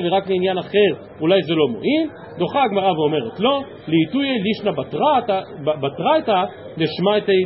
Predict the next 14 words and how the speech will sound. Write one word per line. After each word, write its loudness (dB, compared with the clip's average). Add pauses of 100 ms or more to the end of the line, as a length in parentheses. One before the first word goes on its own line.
דרבא." 2 (360)
ומה 0
שראינו 2
אתמול, 2
ההתלבטות 0
בדברי -2
רבא, 2 (300)
מתי 2
יש 2
דין 0
של -6
מתנת -2
בית -4
חורון? 2